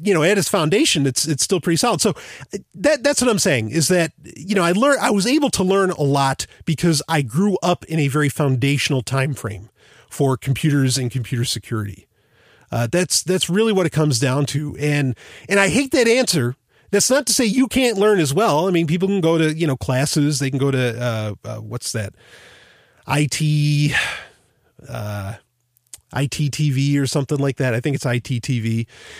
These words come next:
Uh, you know, there's great co-, you don't have to go to college.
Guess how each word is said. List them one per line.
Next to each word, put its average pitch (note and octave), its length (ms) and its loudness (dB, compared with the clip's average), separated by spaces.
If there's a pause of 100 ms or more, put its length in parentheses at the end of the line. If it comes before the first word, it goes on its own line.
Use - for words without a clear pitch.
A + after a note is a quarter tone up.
(160)
Uh, G#2 200 -4 (120)
you D3+ 200 -4
know, C#3 100 0
there's C3+ 220 0
great D#3+ 520 -2 (460)
co-, E3 140 -2
you F3 80 0
don't F#3+ 140 2
have F3 100 2
to C#3+ 80 -2
go C3+ 80 0
to B2+ 60 -2
college. G#2 540 -6